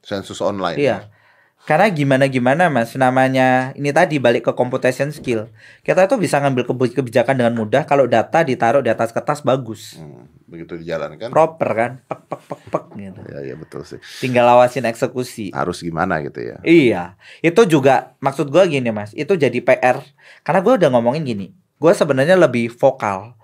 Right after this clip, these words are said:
Speaker 2: Karena dalam artian sekarang itu, Mas,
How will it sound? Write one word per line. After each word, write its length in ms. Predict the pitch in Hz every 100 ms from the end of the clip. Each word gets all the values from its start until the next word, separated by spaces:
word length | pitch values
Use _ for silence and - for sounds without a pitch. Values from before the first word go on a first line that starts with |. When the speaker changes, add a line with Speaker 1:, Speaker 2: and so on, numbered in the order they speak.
| _ - _
Speaker 2:
Karena 320 | - 131 170
dalam 220 | 156 123 120
artian 400 | 120 143 156 170
sekarang 480 | 165 - 151 147 175
itu, 160 | 147
Mas, 400 | 107 98 107 -